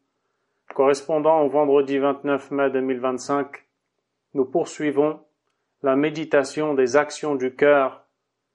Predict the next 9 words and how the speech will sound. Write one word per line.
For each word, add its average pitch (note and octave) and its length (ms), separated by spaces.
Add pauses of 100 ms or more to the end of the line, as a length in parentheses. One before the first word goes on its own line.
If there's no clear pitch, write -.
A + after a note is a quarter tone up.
(140)
qui - 100
se - 140
développent C#3+ 580
tout F3 260
au D3 80
long D3+ 320 (300)
de C#3 160
notre C#3+ 300
pèlerinage. C3 840